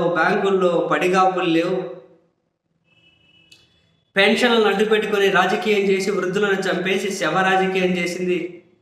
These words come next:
నాటి జగన్ రెడ్డి ప్రభుత్వం" అంటూ, నేడు కూటమి ప్రభుత్వంలో అలాంటి ఇబ్బందులు ఏమీ లేవు, సమర్థవంతమైన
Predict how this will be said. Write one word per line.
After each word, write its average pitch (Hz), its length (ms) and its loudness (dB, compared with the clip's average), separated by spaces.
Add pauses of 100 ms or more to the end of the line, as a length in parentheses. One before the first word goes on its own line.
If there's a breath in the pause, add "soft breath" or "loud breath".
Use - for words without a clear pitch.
(300)
నాటి 175 240 0
జగన్ 170 360 0
రెడ్డి 180 200 -2
ప్రభుత్వం" 160 400 -2
అంటూ, 151 300 -4 (380 loud breath)
నేడు 190 320 2 (140)
కూటమి 233 300 0
ప్రభుత్వంలో 208 560 -2
అలాంటి 180 260 2
ఇబ్బందులు 196 400 -2
ఏమీ 180 260 0
లేవు, 175 220 -2 (380 loud breath)
సమర్థవంతమైన 190 840 0